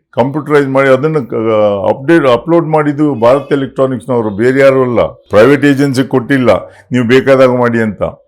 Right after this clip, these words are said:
ಭಾರತ್ ಎಲೆಕ್ಟ್ರಾನಿಕ್ಸ್‌ನವ್ರಿಗೆ ಕೊಟ್ಟಿದ್ರಿಂದ ಅವ್ರ ಹತ್ರವೇ ಪಾಸ್‌ವರ್ಡ್ ಇವತ್ತಿಗೂ ಇದೆ, ಬೇರೆಯವ್ರ ಹತ್ರ ಪಾಸ್‌ವರ್ಡ್ ಇಲ್ಲ.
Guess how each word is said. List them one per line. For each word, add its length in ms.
ಭಾರತ್ 360
ಎಲೆಕ್ಟ್ರಾನಿಕ್ಸ್‌ನವ್ರಿಗೆ 880
ಕೊಟ್ಟಿದ್ರಿಂದ 640
ಅವ್ರ 260
ಹತ್ರವೇ 380
ಪಾಸ್‌ವರ್ಡ್ 440
ಇವತ್ತಿಗೂ 360
ಇದೆ, 220
ಬೇರೆಯವ್ರ 420
ಹತ್ರ 180
ಪಾಸ್‌ವರ್ಡ್ 500
ಇಲ್ಲ. 160